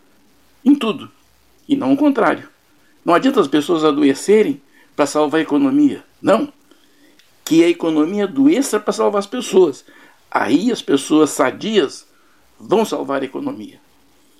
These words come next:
Eu percebo, vendo televisão, milhares de pessoas brincando nas praias, na Orla do Guaíba, outro dia estavam mostrando e hoje de novo.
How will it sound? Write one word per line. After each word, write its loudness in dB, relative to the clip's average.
Eu 4
percebo, 0
vendo -2
televisão, -4
milhares 2
de -6
pessoas -6
brincando 0
nas -2
praias, -2
na 2
Orla 2
do -2
Guaíba, 0
outro -8
dia -14
estavam -2
mostrando -2
e 2
hoje 2
de -2
novo. 0